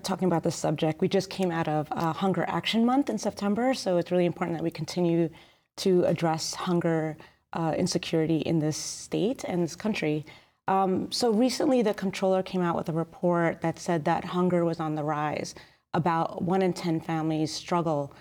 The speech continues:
um, with hunger at some point in their lives, and it is really critical to address this issue and look for ways to be creative and to ensure that we're, um, supplementing people's, uh, livelihoods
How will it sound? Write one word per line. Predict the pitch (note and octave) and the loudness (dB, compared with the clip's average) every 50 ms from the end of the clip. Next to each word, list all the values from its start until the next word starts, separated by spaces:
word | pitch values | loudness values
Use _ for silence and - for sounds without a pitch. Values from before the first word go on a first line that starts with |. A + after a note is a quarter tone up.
| - _ _ _ - | -20 _ _ _ -4
um, | - F#3 F3+ E3 | -2 0 2 2
with | E3 D3+ - | 2 0 0
hunger | - F3 D#3+ E3 D#3 D#3+ D#3 D3+ | 0 0 2 2 2 2 2 0
at | - - - | 0 -2 -6
some | - - E3 D#3 D#3 | -4 -4 -2 -2 -4
point | - - D#3+ D3+ - | -4 -6 -6 -4 -2
in | - D#3 | -2 0
their | D#3 D#3 | 0 0
lives, | D3 D3+ D3 D3+ D3+ D3 - - - - - - | -2 -2 -2 -2 -4 -4 -4 -8 -12 -12 -10 -6
and | - F3 E3 D#3+ D#3 D#3 D#3 D#3 D#3 - - - _ - | -2 -2 0 2 2 2 2 2 0 -4 -16 -14 _ 0
it | - G#3+ | 2 2
is | G#3 E3+ | 4 4
really | E3 G3 G3 F#3+ F#3+ | 4 4 4 4 2
critical | F#3+ - F3+ D#3+ E3+ - - E3 | 2 0 -2 -2 -2 -2 -4 -8
to | - - F3+ E3 | -4 -2 0 0
address | D3+ D#3 - D#3+ D3+ C#3+ - - | 0 0 -2 -2 -2 -2 -4 -4
this | D#3+ D#3 - - - | -4 -4 -4 -4 -6
issue | E3+ - - - F3 E3 | -6 -4 -2 0 2 2
and | D#3+ D3+ D3 | 2 0 0
look | D#3+ E3+ - - | -4 -6 -6 -4
for | - F3 E3+ | -2 0 0
ways | E3 E3+ F3 F3 E3+ E3 E3+ D#3 - - | 2 2 4 4 4 4 2 2 -2 -8
to | - - - E3 D#3 D#3+ D#3 - - - - - _ - | -8 -2 0 0 2 2 0 -2 -6 -18 -20 -10 _ -2
be | A#3 | -2
creative | - - - A3+ A3+ A3+ B3 B3+ F3+ D3+ C#3+ - D3+ | -2 0 2 2 4 4 4 4 4 2 2 0 -2
and | - - F3 E3 E3+ E3 | -2 -2 0 0 0 0
to | - E3+ | -2 -2
ensure | E3+ E3 - - - F3 D#3+ D#3+ | -2 -2 -2 -4 -2 -2 0 0
that | D#3+ E3 D#3 - - | 0 0 0 -2 0
we're, | D#3 E3 D#3+ D#3 D#3 D3+ D#3 D#3 - - - - _ _ - | 0 0 2 2 2 0 0 -4 -8 -16 -20 -20 _ _ -4
um, | - E3+ E3 D#3 | -2 0 0 2
supplementing | - - - F3 - F#3 F3+ F3 F3 E3 E3 E3 D#3+ E3 E3+ | 0 0 -2 -2 0 0 0 2 2 2 2 4 4 2 2
people's, | E3 - F3 D#3+ - - D3+ D3+ D3+ D3 - - - | 0 0 -4 -4 -2 -2 -4 -2 -2 -4 -6 -8 -8
uh, | - E3 D#3 D3+ | -6 -4 -2 0
livelihoods | E3 E3+ E3+ E3+ D#3 F3 D#3+ C#3 C#3 D3+ C#3 C#3+ C#3 - - | 0 0 0 0 0 0 -2 0 -2 -4 -4 -4 -4 -6 -8